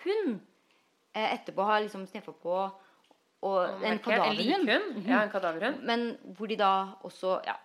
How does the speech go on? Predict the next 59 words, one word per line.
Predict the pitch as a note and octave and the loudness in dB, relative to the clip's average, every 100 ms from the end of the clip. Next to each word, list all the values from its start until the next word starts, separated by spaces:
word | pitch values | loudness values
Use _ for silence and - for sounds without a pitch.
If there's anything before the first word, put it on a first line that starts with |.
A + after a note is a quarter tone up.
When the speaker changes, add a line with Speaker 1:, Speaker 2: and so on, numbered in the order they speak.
| - | -6
Speaker 1:
jeg | A3 | 0
skal | G#3+ | 2
ikke | G#3+ G3+ | 6 4
avsløre | F#3 G#3+ | 2 -2
for | A3 | 6
Speaker 2:
Jeg | A#3+ | 10
Speaker 1:
mye | C4 | 10
av | |
Speaker 2:
merker | |
Speaker 1:
det | A3 | 8
Speaker 2:
at | A#3 | 6
vi | G#3+ | 6
Speaker 1:
som | C#4+ | 6
Speaker 2:
er | D#4 | 4
Speaker 1:
skjer | |
da. | |
Speaker 2:
veldig | D4 F#3 D#3+ D#3+ | 2 0 -6 -6
interessert | - F#3 F3+ | -4 -2 -2
i | G3 | -8
disse | F#3+ F#3 | -10 -10
mord- | E3+ D#3 | -10 -10
og | D3 E3 E3+ F3 | -8 -4 -2 4
Speaker 1:
Åh, | C#4+ C4 A3+ C#4 | 6 6 6 6
jo, | |
men | C#4+ D4 | 6 6
Speaker 2:
mysteriesakene. | |
Speaker 1:
akkurat | C4+ D4 C4+ | 4 6 6
den | C#4 | 4
her, | A#3+ A#3 A#3+ A#3+ | 2 2 2 2
det | B3 | 4
er | A3+ | 4
fordi | A3 | 4
at | G#3 | 2
jeg | G#3+ G#3+ | 0 -4
husker | G#3+ - F3+ | -8 -10 -6
så | G3 | -6
mye | G#3+ G3+ E3 | -4 -2 2
av | E3 E3+ E3 - | 4 4 2 -6
hvor | G3 | -8
mye | G3+ F3+ | -6 -4
det | E3 | -2
ble | E3+ F3+ | 0 -2
sagt | D#3 - - - | -4 -14 -18 -12
om | F3 F3 | -6 0
det | F3+ | 0
i | |
Norge | F#3 F3+ D3+ | 0 -4 -6
også. | E3 A3 A3+ - F#3 | -2 0 0 -2 -4
Speaker 2:
Ja. | F3 - _ _ _ _ _ _ _ _ _ - | -4 -6 _ _ _ _ _ _ _ _ _ -10
Speaker 1:
At | F#3+ | -6
jeg | G3+ | -6
tenker | G#3 F#3 E3+ | -6 -8 -6
at | |
det | F#3 E3+ | -4 -4
er | - | -6
sånn, | A1+ - | -10 -2
ja, | A#3+ - - | 0 0 -2
jeg | A#3+ | -6
s-, | A#3+ | -6